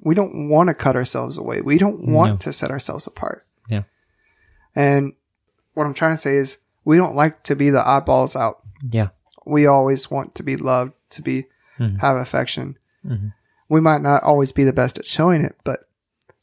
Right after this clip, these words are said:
Speaker 1: at some point in time, everybody wants it.
Speaker 2: Mm-hmm. We want it and we don't wanna give it up, even if it means us growing closer to God. Even if, it, you know, that means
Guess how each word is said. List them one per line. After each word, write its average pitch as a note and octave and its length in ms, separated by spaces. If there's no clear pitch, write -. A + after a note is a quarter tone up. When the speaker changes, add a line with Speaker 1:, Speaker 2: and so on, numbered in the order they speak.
Speaker 1:
at - 140
some D4 160
point - 180
in D3 60
time, C#3 320
everybody C3+ 600
wants C#3 340
it. - 80
Speaker 2:
Mm-hmm. B2 280
We B2 120
want G#2 260
it G#2+ 60
and A2 60
we G#2 100
don't G#2+ 120
wanna F#2+ 160
give G2+ 180
it F#2+ 120
up, G#2 300
even G2+ 260
if G#2 160
it - 140
means G2+ 560
us G2+ 260
growing G2 360
closer F#2+ 400
to G2+ 80
God. F#2 360
Even G#2+ 240
if, G#2+ 200
it, G2+ 80
you G#2+ 100
know, G2 220
that A2 220
means G#2+ 500